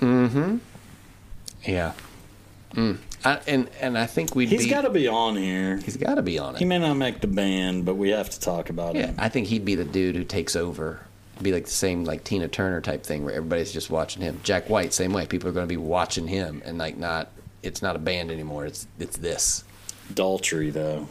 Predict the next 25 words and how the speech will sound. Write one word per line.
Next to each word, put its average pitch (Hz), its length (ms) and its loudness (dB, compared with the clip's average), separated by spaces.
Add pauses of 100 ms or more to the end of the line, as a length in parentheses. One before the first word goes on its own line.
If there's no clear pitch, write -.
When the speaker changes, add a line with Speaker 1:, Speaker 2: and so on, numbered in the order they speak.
Speaker 1:
Roger 78 440 -4
Daltrey. 76 500 -4
Oh, 82 160 -4
my 76 200 -8 (180)
gosh. 90 560 -2
Speaker 2:
Just - 160 2
to 113 80 2
be 110 100 6
clear, 90 440 4
D 101 340 4
A 98 240 4
L 98 200 2
T 123 380 2
R 104 320 4
E 104 260 0
Y, 90 540 2
not 98 500 0
D 101 300 2
A 98 140 4
U 95 500 2
G 98 380 2
H 85 600 0 (220)
T 104 220 4
R 90 240 0
Y. 80 480 -2